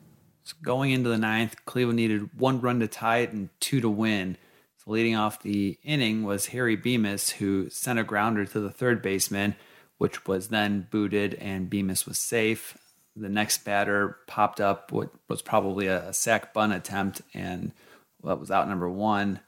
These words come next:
Then the pitcher was pinch hit for, and the batter struck out, so they were down to their last out.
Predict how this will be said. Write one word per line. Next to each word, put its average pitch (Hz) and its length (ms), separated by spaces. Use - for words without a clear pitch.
Then 110 120
the 107 80
pitcher 98 400
was 92 180
pinch - 340
hit 131 120
for, 120 640
and 95 220
the 95 60
batter 95 280
struck - 360
out, 113 280
so - 100
they 98 100
were 95 160
down 98 280
to 95 80
their 92 200
last 98 360
out. 110 380